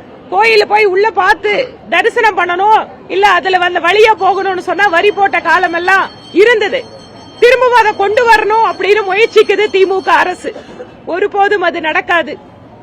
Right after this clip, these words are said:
இந்த நாட்டில் இருக்கக்கூடிய ஹிந்துக்கள் பொறுமையானவர்கள், அமைதியை விரும்பக்கூடியவர்கள். ராமராஜ்யம் என்பது அதுதான். அத்தனை மக்களையும் அரவணைக்கக்கூடியதுதான்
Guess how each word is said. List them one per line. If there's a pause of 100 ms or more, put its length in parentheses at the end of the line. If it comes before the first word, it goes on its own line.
(1080)
இந்த (460)
நாட்டில்
இருக்கக்கூடிய (440)
ஹிந்துக்கள் (1700)
பொறுமையானவர்கள், (680)
அமைதியை
விரும்பக்கூடியவர்கள். (720)
ராமராஜ்யம்
என்பது
அதுதான். (460)
அத்தனை (120)
மக்களையும் (180)
அரவணைக்கக்கூடியதுதான்